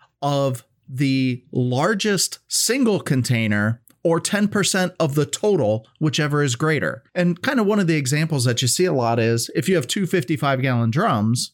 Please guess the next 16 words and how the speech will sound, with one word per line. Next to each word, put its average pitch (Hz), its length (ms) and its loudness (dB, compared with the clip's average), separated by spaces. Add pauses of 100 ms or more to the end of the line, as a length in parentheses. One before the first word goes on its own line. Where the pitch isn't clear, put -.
(100)
your 160 140 0
containment 175 760 0
will 147 240 2
either 147 220 2
need 147 300 0
to 143 80 2
hold 135 580 0 (200)
fifty-five 175 640 0
gallons 131 540 0 (280)
for 123 360 -2
the 131 100 0
conton-, 143 520 0 (100)
contents 147 560 0
of 113 120 0
one 131 280 0
drum 135 480 0